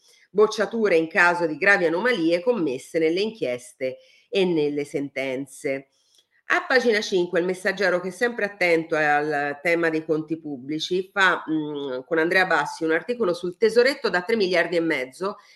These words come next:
per estendere al duemilaventicinque la riduzione dell'irpef. "Il governo ha lavoro per confermare la rimodulazione da quattro a tre aliquote. La misura garantisce un beneficio massimo di duecentosessanta euro all'anno a partire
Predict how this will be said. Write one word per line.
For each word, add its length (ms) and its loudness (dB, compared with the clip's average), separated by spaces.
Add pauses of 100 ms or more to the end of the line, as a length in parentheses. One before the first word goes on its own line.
(200)
per 140 6
estendere 540 4
al 100 0
duemilaventicinque 880 0
la 100 2
riduzione 480 -2
dell'irpef. 960 -2 (460)
"Il 100 -12
governo 380 6
ha 60 4
lavoro 280 2
per 140 -4
confermare 600 0
la 140 2
rimodulazione 760 0
da 120 -2
quattro 300 -4
a 60 -4
tre 180 -2
aliquote. 720 -8 (340)
La 140 -4
misura 420 2
garantisce 580 -2
un 120 -4
beneficio 500 0
massimo 460 0
di 120 -8
duecentosessanta 880 -4
euro 180 2
all'anno 580 -2 (320)
a 180 0
partire 640 0